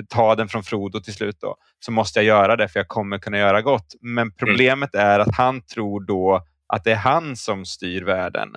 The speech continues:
Speaker 1: att det är hans ansvar hur allt kommer gå, eh, och att han måste agera. Och han har inte tillit till försynen som ju är en väldigt aktiv, <laughs> väldigt osynlig men ändå väldigt aktiv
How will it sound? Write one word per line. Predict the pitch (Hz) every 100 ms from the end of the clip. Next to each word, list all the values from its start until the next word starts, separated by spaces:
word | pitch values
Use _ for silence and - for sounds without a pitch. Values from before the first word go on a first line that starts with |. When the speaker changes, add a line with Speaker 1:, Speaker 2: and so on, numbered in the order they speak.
| -
Speaker 1:
att | 107 -
det | 117
är | 107
hans | 95 147 156 - - - _ _ _ _ _
ansvar | 127 113 98 - 104 95
hur | 95
allt | 87 85
kommer | - 92 92
gå, | 92 82 110 110 -
eh, | 104 95 95
och | - 113 107 -
att | -
han | 127 147
måste | 139 -
agera. | 113 95 87 80
Och | 107
han | 117
har | 117 123
inte | 107 -
tillit | - 117 113 143 -
till | 95 - _ _ -
försynen | 110 - 127 107 110 143 147 - _
som | - 127
ju |
är | 120
en | 107
väldigt | 117 104 -
aktiv, | 143 160 - - 143 107 90 - _ _ _ -
<laughs> | 107 - 110 - - -
väldigt | 139 127 120
osynlig | 160 151 117 - 175 165 98
men | 104
ändå | 131 123 120
väldigt | 127 110
aktiv | - 127 - - - 120 98